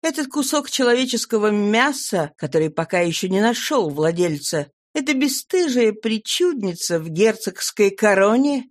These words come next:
эта Диана, еще не доставшаяся первому встречному только потому, что спесива, или, быть может, по чистой случайности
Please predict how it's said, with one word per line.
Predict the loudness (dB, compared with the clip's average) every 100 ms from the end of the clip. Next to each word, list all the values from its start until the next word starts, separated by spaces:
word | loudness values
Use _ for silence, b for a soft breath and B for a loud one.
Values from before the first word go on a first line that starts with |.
| -4
эта | -2 0
Диана, | -2 2 2 4 2 0
еще | -2 -6 -2 -2
не | 0
доставшаяся | -2 -4 -2 0 0 0 -2 -2 -2 -4
первому | -6 0 2 2 2 0 0
встречному | -4 -2 0 0 0 0 2
только | 2 2 0
потому, | 0 0 2 2 0 -4
что | -8 0 0
спесива, | -2 -6 -4 -4 -2 0 2 2 -2 -4 _ -2
или, | 2 2
быть | 0 -2
может, | -2 -2 -2 -6 -6
по | -6
чистой | -6 -8 -6 -6
случайности | -4 -4 -6 -4 -2 0 0 -4 -6 -14 -12 -12